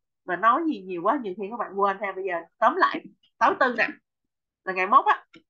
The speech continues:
thì học một phần hai chương bốn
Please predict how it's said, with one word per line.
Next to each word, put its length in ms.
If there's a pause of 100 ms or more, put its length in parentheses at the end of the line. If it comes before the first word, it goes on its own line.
(180)
thì 220 (1400)
học 240 (120)
một 340
phần 260 (100)
hai 360 (180)
chương 280
bốn 300